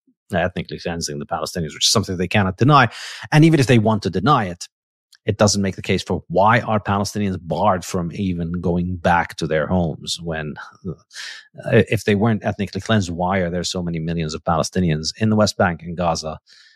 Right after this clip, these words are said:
in Jordan, in Lebanon, in Syria, in Egypt, who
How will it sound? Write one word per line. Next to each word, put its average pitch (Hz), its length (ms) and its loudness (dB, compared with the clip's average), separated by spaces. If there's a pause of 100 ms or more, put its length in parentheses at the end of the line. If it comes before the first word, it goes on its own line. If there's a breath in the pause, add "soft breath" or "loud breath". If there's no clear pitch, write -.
(200 soft breath)
in 76 140 -4
Jordan, 87 520 2
in 92 120 -4
Lebanon, 80 500 -2
in 78 80 -4
Syria, 80 500 0
in 78 100 -8
Egypt, 82 440 -4 (560 soft breath)
who 127 200 8